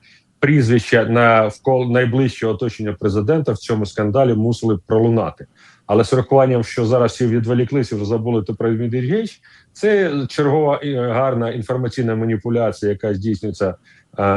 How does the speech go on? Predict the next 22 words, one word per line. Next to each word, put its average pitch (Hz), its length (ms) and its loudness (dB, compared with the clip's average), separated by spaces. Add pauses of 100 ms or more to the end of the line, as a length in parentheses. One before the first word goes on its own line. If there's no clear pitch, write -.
(160)
оточенням 117 600 2
президента 143 580 0
з 101 100 -2
мет-, 127 260 -2
з 104 100 -2
метою 143 440 0
відволікання 127 1000 -4 (380)
уваги 127 500 2
від 113 280 -4
проблем, 120 420 0
які 113 320 -2
існують 117 580 -2
у 110 60 -2
верхівці 107 520 -4
нашої 104 380 -2
країни. 104 540 -2 (420)
І 117 540 6 (100)
це - 240 0
працює 123 520 2
за 113 300 2
таким 110 380 -4
с-, - 420 -14